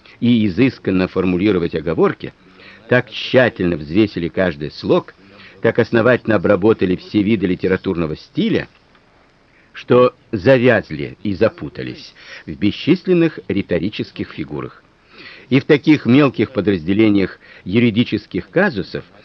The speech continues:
которые уже не подпадают никаким нормам и правилам, и разобраться в которых нет возможности. Все, что размельчено в порошок, перемешано.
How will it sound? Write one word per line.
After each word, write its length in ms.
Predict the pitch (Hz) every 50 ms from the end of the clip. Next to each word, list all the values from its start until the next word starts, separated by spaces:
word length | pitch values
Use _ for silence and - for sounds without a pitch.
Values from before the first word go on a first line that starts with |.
| - - - - _
которые 340 | - 110 104 - 135 139 139
уже 400 | 131 107 123 143 139 139 131 - -
не 160 | - 120 147 151
подпадают 800 | - 139 - - - 139 123 104 123 117 107 95 92 - -
никаким 480 | 107 101 - 104 - - 135 117 101 95
нормам 420 | 104 123 147 151 147 143 139 135 -
и 80 | 120 120
правилам, 600 | - - 107 107 95 82 67 69 67 65 64 - _ _ _ - - - - -
и 200 | 95 104 104 -
разобраться 600 | 95 95 92 90 101 80 95 117 113 - - -
в 40 | -
которых 480 | - 92 - - 98 95 87 - - - - _ - - -
нет 280 | 82 85 90 87 - - - - -
возможности. 760 | - 78 80 76 - 71 69 67 - - - - - - - - _ _ _ _ _ _ _ _ - - - - - - -
Все, 220 | - - 202 254
что 460 | 254 - - - 233 233 220 214 170 -
размельчено 800 | - 120 135 131 104 101 117 104 - - - 101 98 104 117 113
в 80 | 104 -
порошок, 720 | - 95 87 82 78 - - 165 202 220 - - - - 107 110
перемешано. 800 | 104 120 127 123 104 82 80 73 - - 73 65 62 64 64